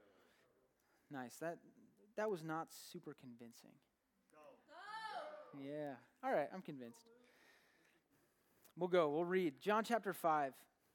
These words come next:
Speaker 1: This is the word of God. "And after this, there was a feast of the Jews. And Jesus went up to Jerusalem.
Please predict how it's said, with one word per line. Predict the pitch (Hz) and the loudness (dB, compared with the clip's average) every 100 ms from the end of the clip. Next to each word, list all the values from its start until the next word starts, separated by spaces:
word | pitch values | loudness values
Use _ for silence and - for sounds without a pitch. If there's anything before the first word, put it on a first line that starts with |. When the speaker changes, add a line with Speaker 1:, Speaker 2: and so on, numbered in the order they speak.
| _ _ _ _ - | _ _ _ _ -14
Speaker 1:
This | 139 | -12
is | 127 | -6
the | 143 | -2
word | 143 | -2
of | 123 | -2
God. | 131 123 117 _ _ _ _ _ _ _ _ _ _ _ _ _ _ _ _ _ _ _ _ - | -2 -2 -4 _ _ _ _ _ _ _ _ _ _ _ _ _ _ _ _ _ _ _ _ -4
"And | 180 | -2
after | 196 240 214 | 0 0 0
this, | 175 185 - - | 0 0 0 -2
there | 175 | -2
was | 165 | -2
a | 160 | -8
feast | - 214 220 - - - | -4 -2 0 -2 -6 -2
of | 170 151 | -2 -2
the | |
Jews. | 143 131 190 190 127 120 - - _ _ _ _ _ _ _ _ _ _ _ _ _ _ _ _ _ _ _ _ - | -6 -4 0 0 -2 -6 -10 -12 _ _ _ _ _ _ _ _ _ _ _ _ _ _ _ _ _ _ _ _ -8
And | 170 151 | -6 2
Jesus | 226 240 202 196 | 4 4 2 0
went | 185 | 0
up | 160 | -2
to | 175 | -8
Jerusalem. | 147 196 233 - 139 | -2 2 2 0 -6